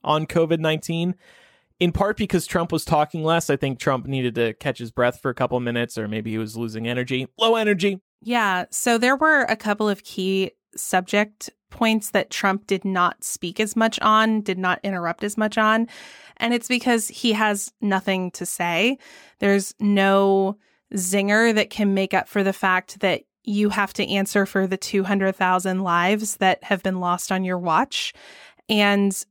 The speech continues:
Speaker 2: Biden, I thought, was really substantive here. And I particularly love the moment where he was flat out calling out, you know,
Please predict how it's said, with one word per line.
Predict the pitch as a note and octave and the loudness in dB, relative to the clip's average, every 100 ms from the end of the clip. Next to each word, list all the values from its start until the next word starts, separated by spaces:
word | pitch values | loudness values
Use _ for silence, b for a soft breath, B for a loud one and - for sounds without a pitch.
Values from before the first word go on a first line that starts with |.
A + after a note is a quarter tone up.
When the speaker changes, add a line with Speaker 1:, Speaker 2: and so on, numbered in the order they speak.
| _ - | _ 0
Speaker 2:
Biden, | F3+ C4 G4 E4+ - | 0 0 2 2 2
I | G#3+ | 0
thought, | G#3+ A#3+ | 2 2
was | G#3+ G3+ - | 2 0 -2
really | F3+ F3+ F#3+ F#3+ G3 | -6 0 2 2 0
substantive | - - E3 F#3+ - G3 G3 F3 | -2 -2 -4 -4 -2 -2 -2 -8
here. | - - D3+ - G#3 b b b b b - | -10 -8 -6 -6 -10 b b b b b -2
And | G3+ G3 F#3+ - | 2 2 2 0
I | G3 | -2
particularly | G#3 G#3 A3 A#3 A#3 | -2 -2 2 4 4
love | G#3+ G3 | 4 2
the | F#3+ | 0
moment | F#3+ F#3 F#3 F3+ | -2 -2 -2 -4
where | F#3+ F#3 F3+ F3+ - _ _ | -2 0 0 -2 -8 _ _
he | - G#3 | -2 0
was | F#3+ - - _ _ _ | 0 -2 -8 _ _ _
flat | - - G#3+ G#3+ | -10 0 2 2
out | G3 | 0
calling | - G3 G3 F#3+ | 0 2 2 0
out, | F#3 | 0
you | G3+ | 0
know, | G3 E3 F3+ | 0 0 -2